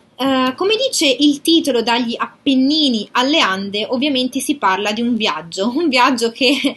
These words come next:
vede Edmondo dagli Appennini, quindi questa cate-, andare dagli Appennini, quindi da questa catena montuosa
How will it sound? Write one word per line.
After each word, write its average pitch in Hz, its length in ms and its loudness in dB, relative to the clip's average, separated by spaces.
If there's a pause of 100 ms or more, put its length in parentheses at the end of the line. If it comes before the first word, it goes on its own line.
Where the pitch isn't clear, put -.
(320)
vede 247 420 2
Edmondo 285 720 -2
dagli 226 360 -4
Appennini, 294 680 0
quindi 233 260 -4
questa 233 300 -6
cate-, 233 300 -6
andare 240 420 0
dagli 214 220 -2
Appennini, 240 640 -2
quindi 233 220 -4
da 190 160 -4
questa - 320 -2
catena 294 380 -2
montuosa 240 760 -2